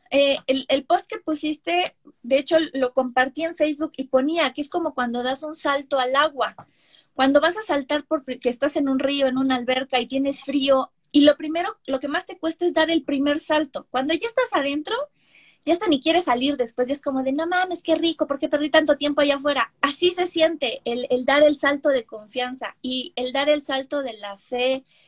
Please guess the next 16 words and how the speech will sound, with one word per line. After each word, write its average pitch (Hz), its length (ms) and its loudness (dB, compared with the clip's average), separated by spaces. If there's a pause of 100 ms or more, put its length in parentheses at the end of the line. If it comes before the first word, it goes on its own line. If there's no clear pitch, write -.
(220)
en 214 280 -6
ti, 285 340 2 (400)
en 226 760 -2
decir, 240 480 2 (360)
"Hoy 349 320 6
quiero 370 200 -10
hacer 339 300 -8
esto 349 340 -8 (240)
y 254 180 -12
lo 247 160 -4
voy 285 240 2
a 339 80 2
hacer, 330 500 0 (260)
pero 262 240 0
tengo 302 380 -4
que, 294 440 0